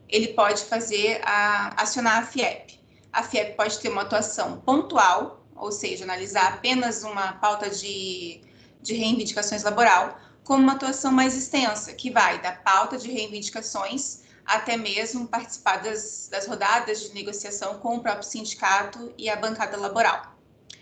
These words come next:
É, esse ano a gente fechou algumas convenções desse modelo, ainda com a pandemia e ainda com a questão do, das negociações e rodadas online, mas funcionou muito bem.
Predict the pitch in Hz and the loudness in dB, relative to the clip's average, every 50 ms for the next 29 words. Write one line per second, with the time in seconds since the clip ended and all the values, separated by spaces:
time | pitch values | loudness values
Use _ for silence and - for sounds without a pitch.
0 | _ _ _ _ _ _ _ _ _ _ - - 190 196 196 196 196 196 196 196 | _ _ _ _ _ _ _ _ _ _ -6 0 2 2 4 6 6 6 4 4
1 | - - 226 226 - 254 220 226 247 233 226 - - 233 220 - - 214 214 208 | 2 0 0 0 0 0 0 0 0 0 -2 -4 -4 -4 -4 -2 -2 -2 -2 0
2 | 220 226 233 226 - - 233 214 214 214 214 - 220 202 208 208 202 - - 220 | 2 2 2 2 0 -2 -4 -2 -2 -2 0 0 0 -2 -2 -2 -4 -6 -4 -4
3 | 214 190 - - 208 220 240 247 254 247 - 202 196 196 208 220 214 220 214 214 | -4 -2 2 4 4 6 6 6 4 4 2 2 2 0 -2 -2 -2 -2 -4 -4
4 | - 208 202 202 196 196 208 208 202 202 196 196 202 208 214 233 233 226 214 208 | -6 -6 -4 -4 -4 -4 -4 -6 -4 -4 -6 -6 -6 -4 -4 -2 0 0 0 2
5 | 196 196 185 180 185 202 208 202 208 202 208 - 202 202 202 208 202 - - 202 | 2 2 2 2 0 -4 -4 -4 -6 -4 -4 -4 -4 -4 -4 -6 -4 -2 -2 -2
6 | 196 208 214 208 - 208 202 202 196 190 185 175 180 160 - 196 190 185 185 180 | -2 -2 -4 -4 -4 -2 0 0 0 0 -2 -4 -4 0 4 6 6 6 4 2
7 | - - - 202 208 202 208 208 - 214 202 - - 208 202 202 202 220 214 202 | -4 -6 -6 -4 -2 0 0 0 0 -2 -2 0 0 -2 -2 -2 -2 -2 -2 2
8 | 196 180 180 175 196 175 202 220 220 214 196 190 196 208 226 226 226 226 - - | 4 4 4 4 2 0 0 2 4 4 4 2 0 -2 -2 -2 -2 -2 -4 -4
9 | 240 233 - 240 226 226 226 226 226 - - 233 226 208 160 - - - | -4 -4 -4 -2 -2 -2 0 -2 -2 -4 -2 2 2 2 2 0 -10 -18